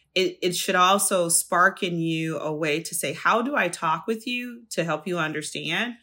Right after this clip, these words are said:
'Cause everyone is different. So we need to really understand that patient that's a frequent flyer that we all say, "Frequent flyer," is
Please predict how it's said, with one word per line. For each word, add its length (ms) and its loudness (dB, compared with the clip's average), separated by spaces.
'Cause 160 -2
everyone 360 4
is 160 -2
different. 500 -10
So 280 2
we 160 0
need 200 -4
to 100 -6
really 300 -6
understand 680 -4
that 180 -4
patient 520 -2
that's 340 0
a 60 -12
frequent 440 -6
flyer 360 2
that 160 -4
we 100 -4
all 280 -2
say, 360 -2
"Frequent 480 -10
flyer," 460 -2
is 20 -20